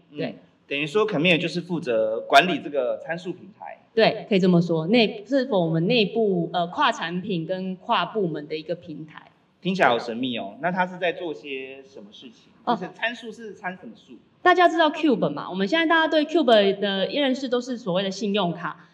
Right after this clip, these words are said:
Speaker 2: 那我们国泰的目标呢，未来 Cube 这个不会是只有信用卡，我们是从信用卡出发，那未来可能也会跨到我们的投资、保险等等的所有跨产品、跨，呃，部门的一个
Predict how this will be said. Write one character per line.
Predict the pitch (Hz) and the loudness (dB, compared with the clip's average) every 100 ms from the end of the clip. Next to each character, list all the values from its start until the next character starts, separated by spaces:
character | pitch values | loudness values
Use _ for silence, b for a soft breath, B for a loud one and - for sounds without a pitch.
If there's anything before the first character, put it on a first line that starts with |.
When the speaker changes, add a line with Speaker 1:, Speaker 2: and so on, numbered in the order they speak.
| b | b
Speaker 2:
那 | 311 320 | 2 6
我 | 233 | 6
们 | 208 202 202 196 - | 6 4 0 -2 2
国 | 220 | 2
泰 | 247 | 4
的 | 277 | 2
目 | 269 269 | 2 0
标 | 254 247 240 | 0 0 0
呢， | 214 | 0
未 | 254 | 4
来 | 233 196 | 4 2
Cube | - 349 226 180 | 2 2 4 2
这 | 254 | 2
个 | 220 | 0
不 | 180 185 | -2 -2
会 | 240 | 0
是 | 220 190 | -2 -6
只 | - | -8
有 | 180 160 160 - | -4 -4 -6 -6
信 | - 254 | 2 2
用 | 233 | 2
卡， | 180 165 | -2 -4
我 | |
们 | 175 | -6
是 | 254 | -4
从 | 285 240 | 0 2
信 | 277 | 2
用 | 269 208 | 2 0
卡 | 139 | -4
出 | - - 233 | -10 -10 -4
发， | 240 220 226 220 B - | 2 2 2 -6 B -2
那 | 302 | 2
未 | 302 | 6
来 | 240 | 4
可 | 254 | 4
能 | 202 | 0
也 | 196 202 | 0 0
会 | 240 | 0
跨 | - 233 | 2 0
到 | 240 | 2
我 | 214 | 0
们 | 180 | 0
的 | 180 | -4
投 | - 190 | -4 -4
资、 | 190 220 226 226 | -6 -6 -2 0
保 | 226 175 190 | 0 0 0
险 | 208 208 175 | -2 -2 -2
等 | 175 190 | -4 -6
等 | 196 | -6
的 | 180 175 | -6 -6
所 | 175 208 | -2 4
有 | 214 | 4
跨 | 190 269 214 | 4 2 2
产 | - 170 | 0 -6
品、 | 185 175 160 | -4 -6 -4
跨， | 233 208 - B B B | 0 0 -2 B B B
呃， | 180 170 | -4 -2
部 | 175 320 | 2 4
门 | 220 170 | 6 4
的 | 175 | 2
一 | 180 185 | -2 -4
个 | 190 180 165 - | -2 0 0 -2